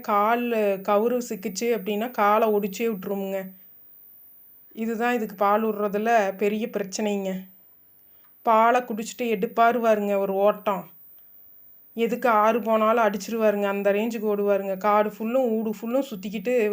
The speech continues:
க-, ஜல்லிக்கட்டு காளை போன மாதிரி போவாருங்க.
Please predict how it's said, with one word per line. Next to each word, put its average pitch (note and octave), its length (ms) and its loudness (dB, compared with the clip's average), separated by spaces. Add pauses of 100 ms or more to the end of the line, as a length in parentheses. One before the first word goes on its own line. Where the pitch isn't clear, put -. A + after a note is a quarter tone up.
க-, F#3+ 400 -2 (320)
ஜல்லிக்கட்டு A3 520 -2
காளை G3+ 220 2
போன G3 240 0
மாதிரி G#3 240 -2 (120)
போவாருங்க. F#3+ 520 0